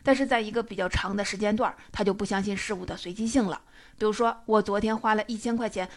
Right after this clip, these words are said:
买了一只股票，今天涨到了一万块钱，就没有人觉得我是靠技术，基本上都会判断我就是走了狗屎运。但是如果我三年前就买了这只股票，已经投入了市场，今天已经赚了一万块钱了，这个时候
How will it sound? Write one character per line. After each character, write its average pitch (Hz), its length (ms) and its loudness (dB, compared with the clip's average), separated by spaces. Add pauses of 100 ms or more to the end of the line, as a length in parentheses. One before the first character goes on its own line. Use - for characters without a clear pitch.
买 185 200 2
了 165 80 -6
一 190 80 -6
只 185 100 -6
股 196 160 -8
票， 170 300 -2 (240)
今 247 160 6
天 262 160 10
涨 190 180 2
到 196 120 4
了 190 100 -2
一 208 160 -6
万 254 160 2
块 190 140 -4
钱， 165 200 -6 (400)
就 320 140 2
没 269 160 10
有 349 140 8
人 247 180 8
觉 190 160 2
得 202 100 6
我 160 140 -4
是 190 140 -6
靠 247 200 -4
技 277 240 -2
术， 180 240 -6 (120)
基 254 180 0
本 190 140 -2
上 180 180 -2
都 196 80 -2
会 196 120 4
判 202 240 0
断 185 160 2 (180)
我 185 200 0
就 196 120 -2
是 196 120 -4
走 151 180 -8
了 170 80 -10
狗 190 140 -4
屎 220 180 -2
运。 196 160 4 (560)
但 302 120 6
是 294 120 6
如 277 180 4
果 277 100 8
我 220 140 8
三 262 300 4
年 233 160 4
前 208 260 0
就 226 100 2
买 185 220 2
了 151 100 -4
这 202 80 -2
只 202 140 -2
股 185 140 -8
票， 185 280 0 (140)
已 214 140 0
经 208 180 2
投 196 220 -2
入 220 120 0
了 190 120 0
市 220 120 -2
场， 170 240 0 (220)
今 277 180 6
天 294 140 12
已 240 80 6
经 226 160 2
赚 240 160 4
了 202 80 0
一 214 160 -2
万 240 160 4
块 202 140 0
钱 165 200 -4
了， 180 140 0 (180)
这 226 100 -2
个 196 60 -4
时 190 140 -4
候 196 180 2